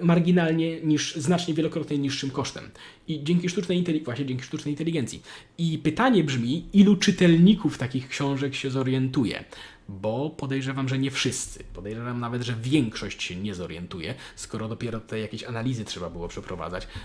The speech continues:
żeby ten temat wypłynął. I tak ogólnie myślę, że przed podobnymi kwestiami właśnie będą wstawać wkrótce różne korporacje w najróżniejszych dziedzinach.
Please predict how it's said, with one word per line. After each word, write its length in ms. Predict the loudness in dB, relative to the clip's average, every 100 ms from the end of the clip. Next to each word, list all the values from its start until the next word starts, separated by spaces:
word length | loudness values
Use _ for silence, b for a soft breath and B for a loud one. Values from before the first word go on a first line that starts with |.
| -10
żeby 200 | -8 -8
ten 160 | -8 -8
temat 280 | -6 -8 B B -12
wypłynął. 540 | -10 -8 -8 -8 -10 -14 B B -2
I 80 |
tak 200 | 0 -2 2
ogólnie 500 | 4 8 8 6 4
myślę, 300 | 0 0 0
że 100 | 0
przed 240 | -2 -6
podobnymi 560 | -4 0 4 6 6 6
kwestiami 520 | 2 -2 -2 -2 -2
właśnie 240 | -2 -4
będą 220 | -2 -2 -4 -8
wstawać 400 | -8 -4 -4 -4
wkrótce 460 | -8 -10 -6 -2
różne 360 | 4 8 8 6
korporacje 580 | 2 -2 -2 -2 0 -2
w 60 |
najróżniejszych 680 | 2 6 6 6 6 4 0
dziedzinach. 480 | 2 6 4 2